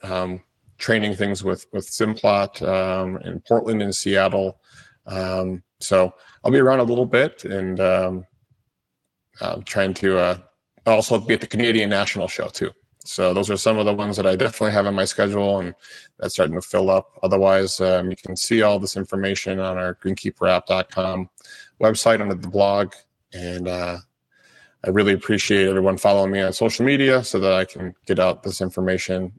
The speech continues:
And if you're interested in our newsletter too, then signing up for a Greenkeeper App account, which is free, you'll be on our listserv, and then you'll get all of our, our newsletters, which I would like to be more than monthly, and I'll try harder to,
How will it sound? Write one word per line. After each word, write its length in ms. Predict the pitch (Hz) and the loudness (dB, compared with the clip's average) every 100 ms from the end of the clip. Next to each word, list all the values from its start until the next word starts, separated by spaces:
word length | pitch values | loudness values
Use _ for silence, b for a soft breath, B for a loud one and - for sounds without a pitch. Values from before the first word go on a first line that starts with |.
| - | -8
And 200 | 95 95 | -4 -4
if 100 | 92 | -6
you're 60 | - | -6
interested 300 | 107 - 101 | -4 -2 0
in 80 | |
our 140 | 95 92 | 0 0
newsletter 440 | 104 98 101 95 | 0 2 2 2
too, 360 | - 98 98 95 b b - | -2 0 0 -4 b b -4
then 120 | 98 | -4
signing 360 | - 107 101 98 | 0 0 2 0
up 140 | - | 0
for 200 | 95 92 | -2 0
a 60 | 90 | 0
Greenkeeper 540 | 95 95 98 - 90 | -2 -2 -4 0 2
App 200 | 90 - | 2 0
account, 480 | 90 - 104 104 - | -8 -2 0 0 -2
which 160 | 95 | -6
is 120 | 95 - | -6 -8
free, 460 | - 139 131 117 b b b | -2 2 2 0 b b b
you'll 140 | 104 95 | 0 2
be 100 | 95 | 4
on 100 | 92 | 2
our 80 | 90 | 0
listserv, 680 | 92 - 104 95 95 92 - | -2 -2 2 2 2 -2 -12
and 160 | 90 | -6
then 140 | 90 90 | -2 0
you'll 140 | 87 | -2
get 280 | 87 87 - | 0 -2 0
all 200 | 90 90 | 0 2
of 100 | 87 | 0
our, 260 | 82 82 - | -2 -4 -8
our 120 | 87 | -10
newsletters, 640 | 80 101 113 113 107 104 - | -2 0 4 4 2 -2 -2
which 280 | 87 - b b b b b - | -6 -6 b b b b b -10
I 60 | |
would 80 | 90 | 2
like 220 | 101 123 | 2 2
to 80 | - | 0
be 100 | 113 | 2
more 200 | 110 107 | 4 4
than 120 | 104 | 2
monthly, 540 | 104 98 - 98 95 - | 0 0 0 0 -2 -6
and 140 | 90 | -6
I'll 80 | 85 | -4
try 180 | - 92 | 0 0
harder 380 | 92 92 87 82 | 2 0 0 -4
to, 180 | 85 | -8